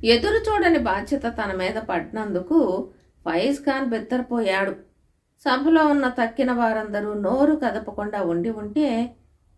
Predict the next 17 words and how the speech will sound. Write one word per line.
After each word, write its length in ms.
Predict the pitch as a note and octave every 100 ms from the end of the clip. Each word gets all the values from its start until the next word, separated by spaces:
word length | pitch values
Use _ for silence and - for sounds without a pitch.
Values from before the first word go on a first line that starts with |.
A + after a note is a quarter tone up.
| _ -
తనకి 440 | - - D4 E4 E4
సంకట 420 | E4 C4+ C#4 D#4
పరిస్థితి 600 | D#4+ C4+ C#4 - C4 C#4+
ఉత్పన్నమయ్యేది 840 | A#3+ A#3 B3+ B3+ B3 A#3 A3+ A3
కాదు 400 | A3+ G#3+ G#3 G#3
కదా 180 | G3+ G3
అని 200 | F#3+ A3
మనసులో 500 | C#4 B3 A3 A3 G3
వాపోయాడు. 720 | A#3+ A#3+ A3 F#3+ F#3 F#3 F#3+ F#3+ - _ _ _ _ -
అయినా 340 | C#4 D4 D4+
లేచి 380 | C#4+ B3+ B3 C#4
నిలబడి, 720 | B3 A3 G#3 A3 F4 D4+ A3+ - _ -
"ఈ 100 | -
బాధ్యత 500 | G#3+ G3 F3+ - A#3 A#3+
తమరు 400 | B3+ A3+ G#3+ G3
నాకు 260 | G3 F#3+ F3
అప్పగించటం 800 | E3+ G3 G#3+ A3 G3+ G3 F#3